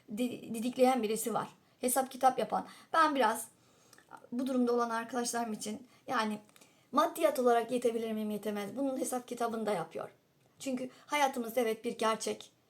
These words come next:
Hatta gereklilik dediği burada güç, güç sahibi olmam gerek. Paraya sahip olmam gerek. Çünkü bu sizinle ilgili bir karar verebilmesi için, ciddiyet için, ciddi bir yola çıkabilmek için Bunlar gerekli. Bunun farkında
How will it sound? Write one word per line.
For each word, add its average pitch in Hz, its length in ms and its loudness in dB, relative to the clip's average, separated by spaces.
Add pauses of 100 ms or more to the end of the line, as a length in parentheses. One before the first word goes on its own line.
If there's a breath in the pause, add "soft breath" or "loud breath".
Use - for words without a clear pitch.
(280 soft breath)
Hatta 240 240 -4
gereklilik 254 540 2
dediği 214 260 0
burada 226 260 -2
güç, 226 280 -8 (100)
güç 311 160 -6
sahibi 285 320 2
olmam 294 320 2
gerek. - 460 -4 (160)
Paraya 285 280 4
sahip 269 320 6
olmam 269 320 6
gerek. 190 320 0 (360 soft breath)
Çünkü 294 360 -2
bu 285 200 -4 (260 loud breath)
sizinle 294 420 -2
ilgili 240 220 2
bir 254 100 -2
karar 254 320 6
verebilmesi 254 580 2
için, 247 320 -4 (260 soft breath)
ciddiyet 269 720 2
için, 226 380 -4 (120)
ciddi 247 340 -2
bir 254 120 2
yola 240 280 2
çıkabilmek 254 520 0
için 277 300 -2 (300 loud breath)
Bunlar 277 320 4
gerekli. 226 560 0 (800 soft breath)
Bunun 320 200 2
farkında 262 720 4